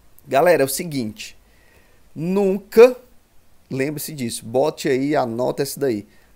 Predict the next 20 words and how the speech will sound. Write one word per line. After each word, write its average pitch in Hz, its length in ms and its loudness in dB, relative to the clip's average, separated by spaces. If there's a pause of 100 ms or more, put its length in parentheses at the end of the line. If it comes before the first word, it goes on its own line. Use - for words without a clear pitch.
(180)
nunca 151 760 -4 (120)
anuncie 139 640 -4
o 131 60 -8
seu 107 360 -6
Instagram 127 760 -6
diretamente 135 880 -4
no 123 240 -6 (100)
Google 127 460 -6
Ads. - 420 -8 (400)
"Por 262 240 -6
que, 247 220 -8
Afonso? 202 640 -6 (320)
Eu 180 60 -10
não 254 100 -12 (140)
posso 247 280 -2
anunciar 226 380 -6
meu 208 80 -6
Instagram 196 420 -6
pra 196 200 -6
gra-, 190 200 -6